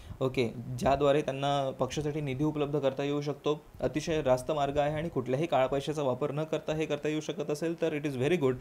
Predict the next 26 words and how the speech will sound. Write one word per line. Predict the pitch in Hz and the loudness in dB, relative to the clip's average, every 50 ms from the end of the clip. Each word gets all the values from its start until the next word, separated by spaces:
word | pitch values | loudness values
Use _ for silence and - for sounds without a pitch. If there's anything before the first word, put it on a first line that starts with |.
| - - - - - - 139 | -8 -16 -20 -18 -6 2 4
But | 170 190 | 4 4
the | 180 180 165 | 4 2 2
only | - 123 131 147 160 190 214 214 - | 2 2 0 0 0 -2 -2 0 -2
thing | 175 165 156 131 | -2 -2 0 0
is, | 117 120 131 156 - - - - - - 127 | 0 0 0 -2 -6 -14 -20 -20 -14 -4 2
ज्या | 131 123 117 | 4 4 6
ज्या | 117 151 185 | 6 4 2
व्यक्तींनी | 196 196 185 - - 202 202 202 | 0 0 -4 -4 -6 -4 -2 0
हे | 190 196 | 0 0
bonds | 165 135 127 131 147 151 135 | 2 2 2 2 2 0 0
घेतलेले | 120 127 123 123 147 180 185 170 | 0 0 0 2 0 2 2 2
आहेत, | 160 151 165 160 | 2 2 0 0
त्या | - 123 120 | 0 -2 0
त्या | 139 165 | 0 -2
व्यक्तींची | 170 165 165 - 180 180 180 - 190 | -2 -2 -4 -6 -8 -6 -2 -2 -2
नावं | 160 131 117 123 160 | 0 2 2 2 2
फक्त | 175 180 170 - 180 | 0 -2 -4 -2 -2
आमच्यापर्यंत | 160 147 147 160 156 160 160 160 160 | -4 -2 -2 -4 -2 -2 -4 -4 -2
पोचली | 190 185 - 143 135 135 147 147 | -4 -2 0 0 0 2 0 0
पाहिजेत. | 139 131 117 113 113 110 107 - - - - - - | 2 2 2 2 2 0 -2 -4 -12 -20 -20 -10 -2
आणि | - 127 - | 0 0 0
केंद्र | 127 - - 117 120 151 | 2 0 0 -2 -2 -2
सरकारचा | 165 - 180 160 - 180 175 - 175 | 0 0 -2 0 0 -2 0 0 0
attitude | 160 160 165 175 170 170 160 151 | -2 0 -2 -2 -2 0 -2 -2
असा | 151 151 - | -2 0 -2
होता | 147 139 127 123 - 117 | -2 -2 -2 -2 -2 -4